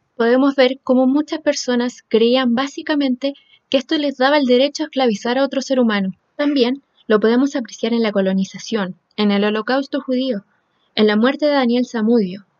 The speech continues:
en la muerte de George Floyd y en la de miles de personas más que han muerto por el simple hecho de ser considerados diferentes e igualmente valiosos. El odio que das retrata claramente la discriminación racial que se vive en Estados Unidos.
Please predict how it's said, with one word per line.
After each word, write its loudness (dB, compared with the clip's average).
en -2
la 0
muerte -2
de 0
George -4
Floyd -4
y 4
en 4
la 0
de 0
miles 2
de -2
personas -4
más -2
que 0
han 2
muerto 2
por 2
el 4
simple 0
hecho -4
de 2
ser -4
considerados -2
diferentes -8
e -4
igualmente -4
valiosos. -10
El 4
odio 6
que -2
das -4
retrata 0
claramente -4
la 0
discriminación -2
racial -6
que -2
se -6
vive 0
en -6
Estados -6
Unidos. -6